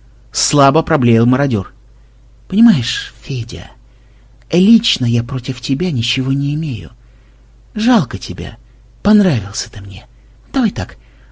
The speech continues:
отдай ты ей этот артефакт и иди с Богом, не доводи до греха».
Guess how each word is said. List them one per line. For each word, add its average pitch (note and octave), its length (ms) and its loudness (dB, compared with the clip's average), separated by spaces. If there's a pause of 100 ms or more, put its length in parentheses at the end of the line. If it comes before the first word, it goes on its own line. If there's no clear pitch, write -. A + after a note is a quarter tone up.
(140)
отдай G3+ 580 4
ты - 160 -4
ей C#3+ 220 4
этот - 440 -4
артефакт - 760 -8 (280)
и C#4 220 10
иди C#3+ 220 2
с B2+ 140 2
Богом, B2 440 -2 (380)
не B3 240 6
доводи G3 420 2
до F#2+ 120 -2
греха». F#2+ 440 -8